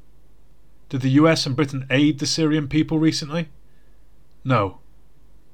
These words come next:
They funded, armed, and provided military assistance and intelligence to branches of isis, the Free Syrian Army, S D F, et cetera,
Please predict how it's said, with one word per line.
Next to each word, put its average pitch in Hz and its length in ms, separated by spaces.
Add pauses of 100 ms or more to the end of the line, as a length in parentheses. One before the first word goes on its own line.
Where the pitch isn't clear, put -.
(120)
They 139 120
funded, 160 540 (180)
armed, 135 520
and 131 120
provided 131 460
military 147 460
assistance 131 680 (380)
and 131 140
intelligence 131 800 (180)
to 127 100
branches 131 420
of 117 140
isis, 135 600 (600)
the 120 100
Free 151 240
Syrian 139 360
Army, 131 500 (520)
S 143 240
D 139 200
F, - 320 (120)
et 135 140
cetera, - 520